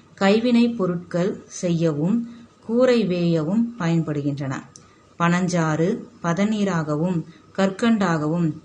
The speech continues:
கருப்பட்டியாகவும் பயன்ப-, தருகிறது. பனங்காய் வண்டி, பனை ஓலை காற்றாடி,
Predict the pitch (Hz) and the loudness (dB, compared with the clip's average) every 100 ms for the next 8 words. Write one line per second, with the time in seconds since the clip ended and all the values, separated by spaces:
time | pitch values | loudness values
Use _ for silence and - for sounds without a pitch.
0 | - 196 208 233 214 202 180 156 147 156 | -2 2 2 2 -4 -2 -2 0 -2 -2
1 | 214 190 156 151 151 143 165 160 156 143 | -4 -2 0 0 -4 -6 -2 0 0 -2
2 | 139 - - - - _ _ 185 190 220 | -6 -10 -20 -20 -20 _ _ -2 0 2
3 | 208 202 170 160 156 151 170 233 233 - | 2 2 2 0 2 0 0 -4 -6 -16
4 | - - 185 190 220 202 190 170 160 202 | -20 -8 -4 0 0 0 0 2 0 -2
5 | 196 - - 170 190 - 196 170 156 170 | -8 -16 -6 -4 -4 -4 -4 -2 -2 -2
6 | 233 | -4